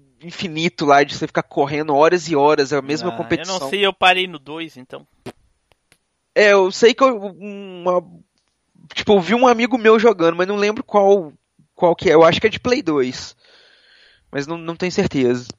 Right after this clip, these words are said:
Speaker 1: Aí ele continua aqui, ó. "Vou parando por aqui, senão a muralha vai ser longa. Existem mu-, muitos outros que merecem comentários dignos."
Speaker 2: Hum.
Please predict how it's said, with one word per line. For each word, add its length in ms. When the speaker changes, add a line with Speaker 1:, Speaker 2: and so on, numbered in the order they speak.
Speaker 1:
Aí 140
ele 80
continua 380
aqui, 160
ó. 160
"Vou 200
parando 420
por 160
aqui, 300
senão 240
a 60
muralha 360
vai 140
ser 240
longa. 420
Existem 420
mu-, 240
muitos 460
outros 400
que 140
merecem 420
comentários 720
dignos." 720
Speaker 2:
Hum. 680